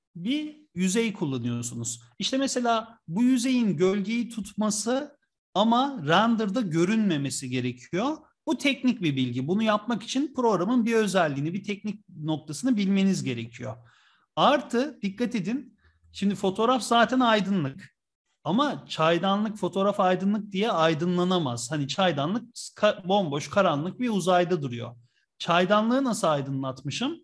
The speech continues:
Yine o gördüğünüz, bakın yine bir ışık bu. Çaydan-, çaydanlığı böyle bir ışıkla aydınlatmışım. Peki çaydanlığı niye böyle buraya koyduğum dikdörtgen bir ışıkla aydınlatmışım?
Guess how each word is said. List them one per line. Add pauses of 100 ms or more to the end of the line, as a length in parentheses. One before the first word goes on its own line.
(140)
Yine
o
gördüğünüz,
bakın
yine
bir
ışık
bu. (600)
Çaydan-,
çaydanlığı
böyle
bir
ışıkla
aydınlatmışım. (280)
Peki
çaydanlığı
niye
böyle
buraya
koyduğum
dikdörtgen
bir
ışıkla
aydınlatmışım?